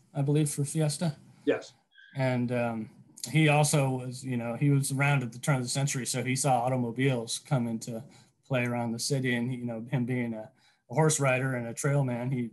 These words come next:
Speaker 1: realized that the trails could actually be turned into roads, and he was, uh, one of our county, uh, supervisors that suggested to start building roads here in town. And so he's largely responsible for, for a lot of,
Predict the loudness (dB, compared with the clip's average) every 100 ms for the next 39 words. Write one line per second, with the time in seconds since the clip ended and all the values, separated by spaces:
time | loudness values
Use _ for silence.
0 | 0 2 4 2 0 -2 -6 -8 -2 0
1 | 0 -2 -4 -4 -6 -6 -6 -6 -6 -4
2 | -2 -2 -4 -4 -2 -4 -6 -6 -6 -6
3 | -10 -14 -20 -20 -20 _ _ -6 -4 -2
4 | -2 -2 -2 -4 -8 -4 -2 0 -2 -4
5 | -8 -8 -2 0 0 0 -2 -4 -6 -8
6 | -8 -8 -6 -6 -6 -6 -8 -8 -6 -4
7 | -4 -4 -4 -4 -4 -6 -6 -8 -6 -6
8 | -8 -12 -12 -8 -8 -8 -12 _ _ _
9 | _ 0 2 2 0 -2 -4 -4 -6 -6
10 | -8 -8 -12 -10 -10 -10 -12 -20 -14 -8
11 | -6 -6